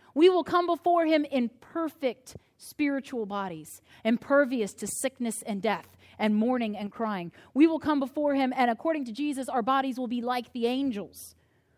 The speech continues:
who are not divided by gender or ethnicity or race or age. Instead, they are united in one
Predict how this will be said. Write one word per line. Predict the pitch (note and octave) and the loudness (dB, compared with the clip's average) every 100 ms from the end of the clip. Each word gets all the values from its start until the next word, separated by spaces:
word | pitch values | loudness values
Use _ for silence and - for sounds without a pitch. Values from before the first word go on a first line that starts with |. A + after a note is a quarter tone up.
| _ _ _ _ _ | _ _ _ _ _
who | E4 | 6
are | D4+ | 6
not | C#4+ D#4 B3 | 6 2 2
divided | A#3+ A3 C#4+ C#4+ C4+ G#3 | -2 2 2 2 0 0
by | A3+ G#3 | -2 -2
gender | E3+ A#3+ B3+ C4+ B3 | -4 0 0 0 0
or | G#3+ G#3+ | -2 -2
ethnicity | G#3 - A#3 B3+ B3 A3 G3 | -4 -2 -2 0 -2 -2 -2
or | G#3+ G3+ | -4 -4
race | F#3 A3 A#3 F#3 - | 0 0 0 -4 -10
or | - G#3 | -4 -4
age. | A3+ A#3 A#3 F#3 D#3+ - - | 2 2 2 -2 -12 -20 -12
Instead, | A3+ A#3 - C4+ A#3+ | -4 -4 4 4 6
they | C4+ | 6
are | B3 | 4
united | A#3 A#3+ B3 B3+ B3+ | 2 2 4 4 2
in | B3+ A#3 G3 | 0 -2 0
one | G3+ C#4+ C4+ A3 | 4 6 6 4